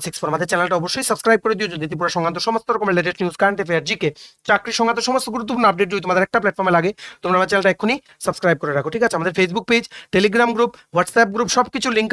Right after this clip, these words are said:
আমার নিচে ডেসক্রিপশন বক্সে দিয়ে রেখেছি। তোমাদের ইচ্ছে হলে তোমরা গ্রুপসগুলো জয়েন করতে পারো, ওখানে আমরা সমস্ত আপডেট generally আমরা শেয়ার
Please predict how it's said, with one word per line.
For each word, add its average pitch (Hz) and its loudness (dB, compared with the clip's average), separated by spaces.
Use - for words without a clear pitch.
আমার 208 2
নিচে 202 0
ডেসক্রিপশন 208 -4
বক্সে 240 -2
দিয়ে 220 4
রেখেছি। 208 2
তোমাদের 180 4
ইচ্ছে 175 -6
হলে 175 2
তোমরা 170 2
গ্রুপসগুলো 165 -4
জয়েন 226 2
করতে 240 -2
পারো, 202 4
ওখানে 277 4
আমরা 202 2
সমস্ত 262 2
আপডেট 175 -2
generally 220 2
আমরা 185 -2
শেয়ার 151 0